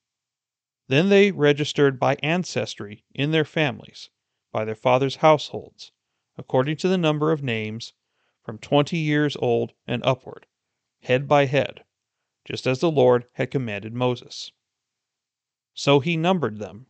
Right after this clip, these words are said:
in the wilderness of Sinai. Now the sons of Reuben, Israel's firstborn, their genealogical registration by their families, by their fathers' households,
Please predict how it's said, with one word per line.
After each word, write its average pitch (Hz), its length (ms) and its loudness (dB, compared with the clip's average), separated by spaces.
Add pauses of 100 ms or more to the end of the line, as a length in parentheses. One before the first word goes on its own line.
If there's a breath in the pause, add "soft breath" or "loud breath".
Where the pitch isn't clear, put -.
(220)
in 131 100 -4
the 135 80 4
wilderness 120 560 -4
of 113 80 -6
Sinai. 104 460 -6 (1900)
Now 131 160 4
the 123 100 2
sons 151 280 4
of 127 120 -2
Reuben, 135 520 -2 (340)
Israel's 147 480 0
firstborn, 131 720 -2 (520)
their 214 200 4
genealogical 139 920 0
registration 120 1000 -4
by 120 120 -6
their 127 180 0
families, 113 640 -4 (320)
by 117 120 -2
their 107 100 -8
fathers' 131 440 -2
households, 110 800 0